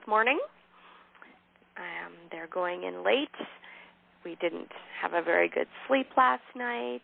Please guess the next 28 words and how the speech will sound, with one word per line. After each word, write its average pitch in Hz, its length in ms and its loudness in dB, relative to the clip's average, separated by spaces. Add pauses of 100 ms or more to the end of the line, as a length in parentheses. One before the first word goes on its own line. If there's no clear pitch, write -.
(140)
and, 180 580 -10
uh, 170 280 -2 (500)
just - 180 -6
lots 240 220 6
of 247 160 -4
things 233 180 -4 (100)
happening. 196 600 -2 (800)
And, 185 400 -16
um, 185 300 -8
yeah, 262 160 2 (160)
eye 220 160 8
rolling 247 400 2
is 339 100 -4 (100)
one 180 200 2
of 165 160 -6
them. 202 260 2 (840)
<laughs> - 280 0 (140)
Some 254 260 0
days 214 500 0 (920)
it's, - 540 -8
uh, 208 320 4 (440)
yeah, 233 580 6 (160)
interesting, 208 580 -8
isn't 214 300 -4
it? 170 180 -4 (1700)
I - 80 -8
mean, 214 300 -6 (260)
I 214 80 6